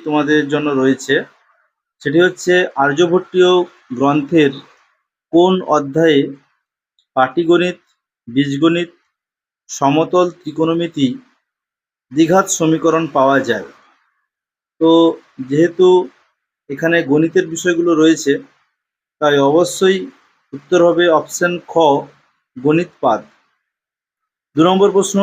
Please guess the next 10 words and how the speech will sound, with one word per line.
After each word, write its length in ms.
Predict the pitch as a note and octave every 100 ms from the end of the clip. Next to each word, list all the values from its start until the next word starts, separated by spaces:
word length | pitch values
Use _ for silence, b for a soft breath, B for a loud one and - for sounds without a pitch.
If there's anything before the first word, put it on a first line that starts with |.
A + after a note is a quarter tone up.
| G3
চাঁদের 380 | E3+ D3+ D#3 F#3 - D#3
আলো 220 | F3 D3 C#3 - _ _ _ _ D3
প্রকৃতপক্ষে 760 | D3+ F3 F#3 F3+ F3 - D#3 C#3+ C#3 -
সূর্যের 480 | D3 D3 C3+ F3 E3+
আলোর 340 | C#3+ D3 E3 C3+ - _ _ _ _ _ -
প্রতিফলনের 720 | C#3 F3 F3+ F3+ F3+ F3+ F3+ -
ফলাফল। 440 | D3+ D3+ C#3+ G#2+ G2 _ _ _ _ _ _ _
একথা 320 | D#3+ D#3+ F#3 F#3+
কে 180 | G3 F#3
বলেছিলেন? 560 | D#3+ D#3+ D#3 F3 D#3